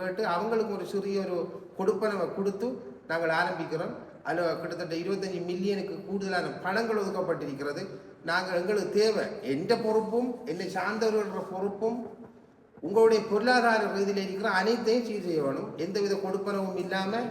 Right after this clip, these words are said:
முற்கொடுப்பனவும் இல்லாம நாங்கள் அதை நிறைவேற்றி தருவோம். உங்களுடைய கடமை எங்களுக்கு, இப்ப சார் சொன்ன மாதிரி, இந்த அடைவு மட்டம் கிட்டத்தட்ட ஏற்கனவே எங்களுக்கு துணைநிலை ஆவணையில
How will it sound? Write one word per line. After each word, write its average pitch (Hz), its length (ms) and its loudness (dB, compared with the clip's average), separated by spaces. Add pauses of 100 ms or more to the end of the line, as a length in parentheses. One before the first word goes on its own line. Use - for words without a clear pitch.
(300)
முற்கொடுப்பனவும் 190 840 0
இல்லாம 220 360 2 (520)
நாங்கள் 214 360 6
அதை 202 100 2
நிறைவேற்றி 196 440 0
தருவோம். 180 300 0 (200)
உங்களுடைய 196 360 2
கடமை 208 380 2 (540)
எங்களுக்கு, 240 480 6 (400)
இப்ப 151 140 -2 (140)
சார் 202 240 2
சொன்ன 202 220 0
மாதிரி, 208 140 0
இந்த 180 200 0
அடைவு 220 340 4
மட்டம் 175 320 -2 (380)
கிட்டத்தட்ட 180 360 -4 (540)
ஏற்கனவே 226 460 4
எங்களுக்கு 208 340 4
துணைநிலை 208 380 2
ஆவணையில 202 340 0